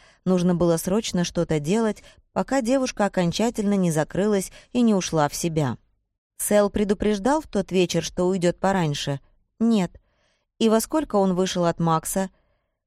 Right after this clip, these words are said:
"Мы все думаем, примерно в половине одиннадцатого". "А он перед уходом что-нибудь сказал?"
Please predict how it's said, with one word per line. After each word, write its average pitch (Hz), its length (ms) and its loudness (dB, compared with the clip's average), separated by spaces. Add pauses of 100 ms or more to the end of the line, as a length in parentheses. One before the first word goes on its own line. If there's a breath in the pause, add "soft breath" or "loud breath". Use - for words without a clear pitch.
(120)
"Мы 233 240 4
все 233 240 0
думаем, 220 440 2
примерно 208 460 2
в - 80 -8
половине 214 540 2
одиннадцатого". 160 800 -2 (720)
"А 180 120 4
он 180 180 2
перед 190 260 0
уходом 180 420 0
что-нибудь 175 460 -2
сказал?" 247 500 -2